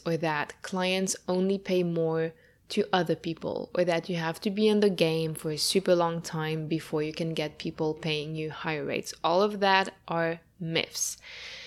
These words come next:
Clients are, there are always people out there who are ready to commit, who will take action, who value the solution more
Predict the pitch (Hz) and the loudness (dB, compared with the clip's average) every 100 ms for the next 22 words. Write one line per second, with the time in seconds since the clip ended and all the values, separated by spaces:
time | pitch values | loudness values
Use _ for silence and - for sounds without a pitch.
0 | - - - _ - 220 233 254 254 247 | -18 -20 -20 _ 2 6 8 10 8 6
1 | - - 190 185 185 185 190 190 196 233 | 0 0 2 4 4 6 6 8 8 8
2 | 269 - 240 233 185 175 180 180 180 180 | 6 6 6 8 6 4 4 4 4 4
3 | 175 175 175 - 180 175 170 196 226 220 | 6 4 0 -4 2 4 6 4 2 -4
4 | - 175 160 247 - - - _ - - | -2 2 2 2 -2 -12 -12 _ -2 4
5 | 196 180 175 - 165 - 170 170 - 220 | 8 8 6 2 2 4 4 4 2 4
6 | 226 247 - - 208 170 175 170 185 208 | 4 2 -2 2 2 4 4 4 4 4
7 | 190 175 180 165 165 160 220 233 240 - | 4 2 0 0 0 2 4 6 4 0
8 | 185 175 170 170 185 | 0 4 6 6 4